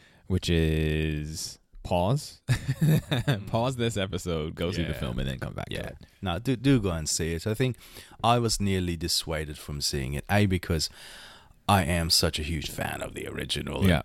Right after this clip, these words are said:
Speaker 2: And it's sort of a cliche to say horror fans love The Exorcist, but it is, it is kind of like <laughs> the holy or the unholy text of the genre.
Speaker 1: Yeah, it is.
Speaker 2: It, it
Speaker 1: It
Speaker 2: is,
Speaker 1: is.
Speaker 2: it sets the standards for the game.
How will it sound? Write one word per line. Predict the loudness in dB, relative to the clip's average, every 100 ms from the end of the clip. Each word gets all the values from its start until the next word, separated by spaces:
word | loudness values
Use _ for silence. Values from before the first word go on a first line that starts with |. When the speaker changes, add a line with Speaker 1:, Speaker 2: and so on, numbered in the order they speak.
| -4
Speaker 2:
And | -12 -16 -12
it's | -2
sort | 2 4
of | 2
a |
cliche | -2 -4 0 0 0
to | -4
say | -2 0
horror | 2 4 2
fans | 0 -2 -2
love | -2 -2 -4 -12 -18 -14
The | -4 0
Exorcist, | 0 -2 -4 -4 -4 -2
but | 0 2
it | 2
is, | -2 0
it | 0
is | 0
kind | 0 2 4
of | 4
like | 2 0 0 -10 -20 -20
<laughs> | -20 -12 -4
the | 0 2 4
holy | 4 4 2
or | -2 -4
the | -4 -2
unholy | 0 0 2 2 0
text | -4 -6 -4 -4
of | -4 -8
the |
genre. | -6 -4 -4 -6 -8 -6
Speaker 1:
Yeah, | 2 4 4 2
it | 2
is. | 2
Speaker 2:
It, | 0 -4
it | -2
Speaker 1:
It | 0
Speaker 2:
is, | 0 -2
Speaker 1:
is. |
Speaker 2:
it | -4
sets | 0 0 0
the | -2 -2
standards | 0 -2 -2 -4
for | -4 -4
the | -4
game. | -4 -6 -6